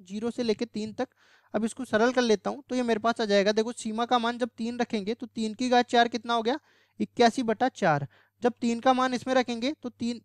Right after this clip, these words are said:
अ, तीन को तीन बार गुणा करेंगे, यहाँ पे आ गया सत्ताईस। फिर अपने पास तीन की घात दो, मतलब अपने पास आ गया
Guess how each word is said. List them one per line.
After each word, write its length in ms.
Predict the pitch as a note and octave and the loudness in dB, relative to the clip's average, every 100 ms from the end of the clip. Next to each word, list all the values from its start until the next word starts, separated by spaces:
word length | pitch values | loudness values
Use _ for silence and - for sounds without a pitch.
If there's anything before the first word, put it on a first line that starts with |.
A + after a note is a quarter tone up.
| _ | _
अ, 160 | G3 F#3+ | 2 2
तीन 220 | F#3 A3 | 2 -4
को 100 | A3 | -4
तीन 240 | A#3+ A#3 A#3+ | -8 -6 2
बार 160 | B3 | 2
गुणा 180 | A#3+ A3+ | 2 -2
करेंगे, 300 | A3 A3 A3 | 0 0 0
यहाँ 160 | B3 G#3+ | 0 0
पे 120 | A3+ | 4
आ 80 | G#3+ | 4
गया 140 | G#3+ | 4
सत्ताईस। 580 | A#3+ G#3+ - D#3 D3 D#3 _ - - | -2 -6 0 0 0 -8 _ -20 -12
फिर 140 | - C4 | 0 2
अपने 220 | A#3 B3 | 2 0
पास 200 | B3 C4 | 0 0
तीन 240 | B3+ A#3+ | -2 -6
की 140 | A#3+ B3+ | -2 2
घात 180 | A#3+ G#3+ | 2 2
दो, 200 | A3+ D4+ - | -4 -6 -10
मतलब 280 | - - A3 | -8 -2 0
अपने 240 | G#3 A3 A3 | 0 -2 -2
पास 240 | A3+ A3 | -2 2
आ 80 | G#3 | 2
गया 200 | F#3+ | 2